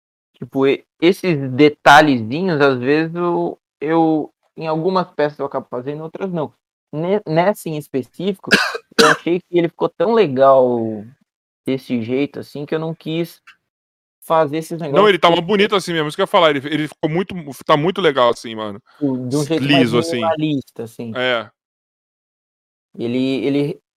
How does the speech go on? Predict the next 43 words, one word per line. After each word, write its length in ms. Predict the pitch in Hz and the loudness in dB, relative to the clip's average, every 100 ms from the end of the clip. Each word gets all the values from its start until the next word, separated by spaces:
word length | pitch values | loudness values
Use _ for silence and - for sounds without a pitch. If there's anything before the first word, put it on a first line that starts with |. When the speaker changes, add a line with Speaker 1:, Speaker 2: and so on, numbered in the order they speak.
| - | -8
Speaker 1:
ele 180 | 175 170 | -6 -4
tá, 160 | - | -6
tipo, 480 | 185 - 196 165 143 - | -6 -6 -6 -4 -6 -6
ele 180 | 156 151 | -2 0
é 60 | |
o 40 | 156 | 0
martelo 400 | 143 - 127 117 | -4 -4 -6 -4
Thor, 220 | 151 170 | -4 -4
tá 100 | 135 | -6
representando, 800 | 156 151 160 147 139 131 147 165 | -10 -8 -4 -4 -6 -4 -4 -4
mas 180 | 160 | -12
não 140 | 160 165 | -12 -14
é 120 | 170 | -12
exatamente. 840 | 160 135 117 160 - 175 156 143 _ _ _ | -10 -8 -4 -4 -4 -8 -6 -12 _ _ _
Eu, 80 | 190 | 0
Speaker 2:
Mas 160 | 208 196 | 2 4
pode 140 | 175 | 2
Speaker 1:
muito 60 | 180 | 2
Speaker 2:
ser 40 | 185 | 0
o 40 | |
martelo 320 | 190 190 190 | -2 -2 -4
do 140 | 190 208 | -4 -6
Thor 360 | - 180 196 | 0 4 4
do, 420 | 190 160 185 214 240 - _ _ _ | 2 2 4 4 2 -8 _ _ _
da 180 | 156 180 | 0 0
série 300 | - 175 180 | 0 -2 0
Ragnarok, 720 | 185 196 202 226 220 202 - 185 | 0 -2 -2 -2 -2 -2 -6 -20
que 140 | _ | _
tá 100 | 160 | -4
rolando 320 | 165 160 160 | -2 -4 -4
aí 60 | 165 | -6
na 60 | |
Netflix, 480 | 165 - - 190 - | -6 -10 -12 -16 -14
que 80 | - | -10
ele 100 | 131 | -8
é 20 | |
assim, 220 | 139 156 | -8 -10
liso. 260 | 170 185 175 | -12 -10 -6
Speaker 1:
É, 380 | 185 165 135 - _ _ _ _ | -2 -2 -4 -10 _ _ _ _
tem 140 | - 135 | -2 2
Speaker 2:
É? 100 | 208 | 2
Speaker 1:
isso 140 | - | 2
também. 180 | - 180 | -10 -16